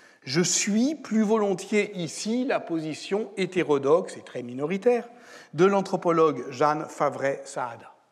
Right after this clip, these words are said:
qu'elle a notamment développée dans son livre coécrit en deux mille quatre avec José Contreras, Le christianisme et ses juifs. Elle y étudiait la persistance d'une tradition,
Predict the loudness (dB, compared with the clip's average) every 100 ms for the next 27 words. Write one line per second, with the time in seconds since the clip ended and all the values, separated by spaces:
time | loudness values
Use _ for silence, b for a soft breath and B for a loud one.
0 | _ b b b b b b 4 6 6
1 | 2 2 2 2 0 0 0 0 2 0
2 | -2 -2 -2 -2 -2 0 -2 0 0 0
3 | -2 -2 -2 -2 -2 0 0 0 -2 -4
4 | -4 -4 -2 -4 -4 -6 -2 0 0 0
5 | -6 -10 -8 -12 -6 -4 -2 -4 -8 -10
6 | -8 -10 -8 -10 -10 -14 -20 _ _ _
7 | _ b b b 0 0 2 2 0 -4
8 | 2 2 4 2 0 -6 -6 -6 -8 -2
9 | 0 0 -2 -4 -4 0 0 0 -8 -8
10 | -12